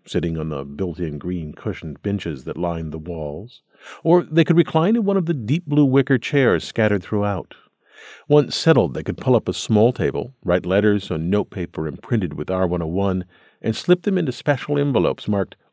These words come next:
"On His Majesty's Service," posted on R one oh one in flight.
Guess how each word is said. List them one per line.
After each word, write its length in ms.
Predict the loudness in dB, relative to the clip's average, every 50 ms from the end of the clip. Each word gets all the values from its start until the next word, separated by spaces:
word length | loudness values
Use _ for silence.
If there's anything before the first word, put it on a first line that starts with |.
| _ _ -4
"On 240 | -2 0 0 -2
His 240 | -2 -4 -6 -4 -2
Majesty's 520 | 0 0 0 0 -2 -4 -6 -6 -6 -6 -2
Service," 520 | 2 2 2 2 2 -2 -6 -10 -14 -20 _ _ _
posted 460 | -2 -2 0 0 0 -4 -8 -8 -8 -10 -10
on 100 | -8 -6
R 160 | -2 0 0
one 160 | 2 2 0
oh 60 | 0 -2
one 160 | -4 -4 -6
in 140 | -8 -10 -10
flight. 420 | -8 -8 -6 -6 -8 -10 -14 -20